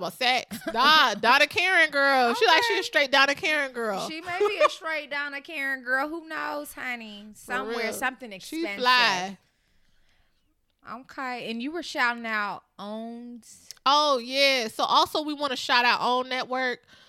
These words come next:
Speaker 1: So Own Network has been doing a good job with, um, their reality T V shows. I feel like they trying to take the place of B E T.
Speaker 2: Do you, I mean, B E T ain't been putting out no comment. What's up with that? Hit us up, B E T.
Speaker 1: <laughs>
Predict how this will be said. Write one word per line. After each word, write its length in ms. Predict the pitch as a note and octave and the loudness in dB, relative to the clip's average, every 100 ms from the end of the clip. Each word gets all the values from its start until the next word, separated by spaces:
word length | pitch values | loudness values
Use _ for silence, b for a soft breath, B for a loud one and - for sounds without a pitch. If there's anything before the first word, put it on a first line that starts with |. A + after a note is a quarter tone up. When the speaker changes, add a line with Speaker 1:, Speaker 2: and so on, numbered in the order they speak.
| b b | b b
Speaker 1:
So 280 | - F4 C4 | -2 2 2
Own 400 | - F#4 C5+ G4+ | 4 2 2 0
Network 580 | C4 D#4 A#3 A#3 A3 G3+ | 0 0 0 0 0 -2
has 320 | - A#3 G#3+ | -2 0 0
been 340 | G#3 A3+ G3+ F#3+ | -4 -4 -4 -6
doing 340 | G#3+ A3 G3 | -6 -6 -6
a 100 | F3 | -8
good 400 | F3 F#3+ A#3 G#3+ | -8 -4 -2 -2
job 480 | E3 F#3 A3 G3+ F#3+ | -2 0 2 0 -2
with, 260 | G3+ F#3 F3 - | -8 -10 -12 -8
um, 320 | G#3 G3+ F#3+ | -6 -6 -6
their 160 | G#3+ A3+ | -6 -6
reality 560 | G#3 G#3+ A3+ A3+ A#3 | -4 -4 -4 -6 -10
T 200 | A3+ C4+ | -12 -14
V 100 | C4 | -12
shows. 340 | C#4+ E4 C#4+ C4 | -8 -6 -4 -6
I 80 | |
feel 160 | A#3+ A#4 | -6 -2
like 140 | D#4 | -2
they 100 | A#3+ | -2
trying 240 | C#4 D#4 A#3+ | -8 -12 -12
to 60 | G#3 | -14
take 260 | - A3+ | -16 -16
the 60 | G3+ | -16
place 340 | - A#3 A3+ | -16 -14 -14
of 140 | E3+ E3 | -14 -14
B 80 | G3+ | -14
E 180 | G#3+ G3+ | -18 -20
T. 300 | - C4+ F4 _ G#3+ | -20 -20 -20 _ -16
Speaker 2:
Do 80 | A#3 | -14
you, 160 | F4+ A3 | -12 -8
I 80 | A3 | -8
mean, 380 | A3 A#3 A#3+ | -6 -8 -10
B 80 | A#3+ | -10
E 160 | A4+ A#4 | -10 -10
T 160 | F4+ F4+ | -12 -8
ain't 140 | D4 | -8
been 160 | B3 A#3 | -8 -8
putting 180 | B3+ A#3+ | -10 -8
out 140 | G#3 G#3 | -8 -6
no 160 | A3 | -8
comment. 340 | A#3 A#3+ A3+ A#3+ | -8 -10 -10 -10
What's 180 | D#4+ E4+ | -10 -10
up 120 | D4 | -12
with 140 | D#4 | -12
that? 240 | F#3 F#3 G3 | -8 -8 -8
Hit 160 | C4+ | -12
us 160 | D#4 - | -12 -10
up, 180 | C#4+ B3+ | -12 -12
B 200 | C4+ C4 | -14 -14
E 40 | |
T. 440 | - - E3 D#3 | -14 -16 -16 -18
Speaker 1:
<laughs> 40 | C#4+ | -20